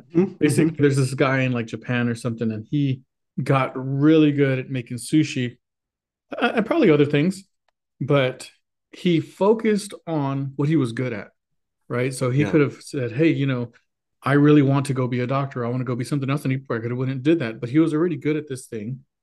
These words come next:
Speaker 2: And then he was also raising his, I think, his son to follow in his footsteps. And his son could have said, "I wanna go do something else."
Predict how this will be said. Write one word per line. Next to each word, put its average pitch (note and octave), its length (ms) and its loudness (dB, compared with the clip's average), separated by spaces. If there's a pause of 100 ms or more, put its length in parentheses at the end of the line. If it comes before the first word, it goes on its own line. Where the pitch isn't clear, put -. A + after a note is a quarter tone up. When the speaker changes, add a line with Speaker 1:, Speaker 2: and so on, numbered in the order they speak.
(260)
Speaker 2:
And C3+ 120 4
then C3+ 80 6
he D3 120 8
was C#3 100 6
also C#3 240 0
raising C3 320 0
his, A#2+ 240 -4
I A2+ 80 -2
think, C3 220 -8
his B2 200 -8
son A#2 440 -2 (300)
to B2+ 100 -2
follow B2+ 280 -2
in A#2 60 -6
his A2+ 160 -6
footsteps. A2+ 520 -6
And C3 100 -2
his D#3+ 100 -2
son A3+ 220 4
could - 80 2
have - 80 -2
said, A2 260 -2 (960)
"I - 200 -4
wanna C#3 240 2
go B2+ 140 -2
do A#2+ 160 -6
something A#2 380 -6
else." A2+ 360 -6